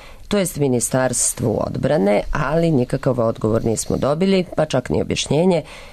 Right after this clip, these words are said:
zašto niko od predstavnika ne želi da dođe u emisiju. Nemamo, e, kao građani odgovor, a vi kao zaštitnik, e, građana i kao čovek, e, sa sertifikatom, što znači da možete da obavljate kontrolu,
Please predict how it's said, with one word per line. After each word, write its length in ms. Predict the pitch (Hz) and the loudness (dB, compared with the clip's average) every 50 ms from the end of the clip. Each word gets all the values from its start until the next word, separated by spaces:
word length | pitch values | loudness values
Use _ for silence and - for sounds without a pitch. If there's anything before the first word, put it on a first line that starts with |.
| - - - | -12 -4 0
zašto 440 | 131 156 185 202 - - - 135 | 2 2 2 2 0 0 0 2
niko 400 | 120 127 147 147 - - - 165 147 - | 2 4 2 2 0 0 0 0 2 2
od 220 | 117 147 160 156 | 2 0 0 0
predstavnika 720 | - - 117 104 107 - - - 127 127 139 139 - 156 151 | -2 -2 0 0 0 0 0 0 2 2 2 2 2 2 2
ne 100 | 143 117 | 2 2
želi 320 | 107 107 - - 123 117 | 2 2 2 2 0 0
da 120 | 123 117 113 | 0 -2 -2
dođe 480 | - - - - - - 117 120 117 - - | -2 0 -2 0 0 0 0 0 0 0 0
u 300 | 123 120 117 120 - - - | 2 2 2 2 0 0 0
emisiju. 680 | - 123 123 123 - - - - - 101 87 113 110 - - - - - - - - - - - - - - - | 0 2 2 2 2 0 0 -2 0 0 0 0 0 -4 -8 -12 -12 -12 -12 -14 -16 -16 -18 -18 -18 -18 -4 0
Nemamo, 640 | - 190 202 202 202 175 151 151 147 143 143 139 127 - | 2 4 4 4 4 4 4 4 4 4 4 2 2 2
e, 140 | - 127 127 120 | 2 2 2 2
kao 200 | - 151 135 131 | 2 2 2 2
građani 540 | 120 139 143 156 160 - 202 208 196 208 196 | 2 2 2 2 2 2 2 2 4 4 4
odgovor, 500 | 190 190 185 180 190 180 170 180 180 170 - | 4 2 2 0 0 2 2 2 2 2 0
a 140 | - 143 139 | 0 0 0
vi 140 | 135 147 143 | 2 0 0
kao 280 | - - 139 135 127 | 2 2 2 2 2
zaštitnik, 760 | 117 135 123 123 123 - - - 160 - - 196 190 - - - - | 2 2 0 0 -2 -2 -2 -2 -2 0 0 0 0 -2 -6 -2 2
e, 240 | 175 185 180 170 165 | 2 4 4 4 4
građana 760 | 147 156 156 156 151 147 143 156 156 151 151 147 143 139 - - | 2 2 2 2 2 2 2 2 4 4 4 4 2 2 2 2
i 200 | - 127 135 131 | 2 2 2 2
kao 300 | - - 131 131 123 117 | 0 0 2 2 0 0
čovek, 560 | - - 135 123 123 131 131 - - - - | 0 0 0 2 2 0 0 -2 -4 0 2
e, 220 | 123 107 107 98 | 2 2 2 2
sa 220 | 95 - - - - | 0 0 -2 0 0
sertifikatom, 1120 | - - - 107 - - - 107 - - - - 123 110 113 127 - - 185 196 208 170 | 0 2 0 0 0 -2 -4 -4 -4 -4 -4 -2 -2 -2 -2 -4 -2 -2 0 0 2 0
što 240 | - - - 135 120 | 0 -2 0 -2 0
znači 520 | 110 - - - - - - - 160 160 | 0 0 -2 -2 -4 -4 -2 0 0 2
da 140 | 143 135 117 | 2 2 2
možete 340 | 117 113 113 - - - 117 | 2 2 0 0 -2 -2 0
da 180 | 117 117 101 - | 0 0 0 0
obavljate 600 | - 117 - 117 113 104 107 113 - - 110 98 - - - | 0 -2 -2 -2 0 0 0 0 0 0 0 0 0 -4 -2
kontrolu, 640 | - 117 110 - - - 113 104 120 143 180 196 185 | 0 0 0 0 0 0 0 2 2 4 2 2 0